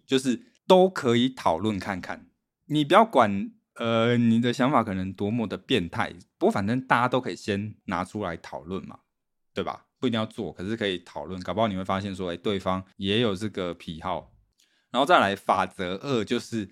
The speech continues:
可以试一次看看。基本上，如果这个玩法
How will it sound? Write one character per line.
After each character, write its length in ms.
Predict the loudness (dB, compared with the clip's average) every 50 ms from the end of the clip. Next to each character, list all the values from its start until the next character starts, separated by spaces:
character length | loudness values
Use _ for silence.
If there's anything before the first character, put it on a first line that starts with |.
| _ _
可 160 | 0 4 4 6
以 120 | 6 4
试 300 | 0 -2 -6 -2 0 2
一 80 | 2 0
次 180 | 0 -2 -2
看 220 | 0 0 0 -2 -2
看。 220 | -6 -10 -12 -12 _ _ _ _ _ _ _ _ _ _ _ _ _
基 160 | -4 -2 0
本 120 | 2 2 2
上， 340 | 4 4 4 4 2 -4 _ _ _ _ _ -4
如 160 | 0 2 4
果 100 | 4 4
这 120 | 4 6
个 120 | 6 8 8
玩 240 | 8 6 6 4
法 380 | 2 2 2 2 2 0 -4